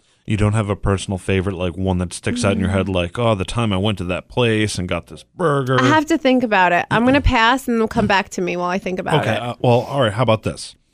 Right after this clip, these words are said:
Speaker 1: What is your favorite, <clears throat> um, favorite fast food chain?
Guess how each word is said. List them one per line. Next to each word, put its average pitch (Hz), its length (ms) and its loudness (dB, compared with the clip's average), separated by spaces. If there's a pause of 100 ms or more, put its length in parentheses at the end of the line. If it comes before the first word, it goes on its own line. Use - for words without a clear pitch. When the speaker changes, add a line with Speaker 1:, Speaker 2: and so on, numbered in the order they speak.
(680)
Speaker 1:
What 120 380 2
is 117 420 2
your 98 800 2
favorite, 107 720 -2
<clears throat> - 0 -
um, 110 640 2
favorite 104 340 0
fast 92 280 -2
food 113 280 0
chain? - 320 -12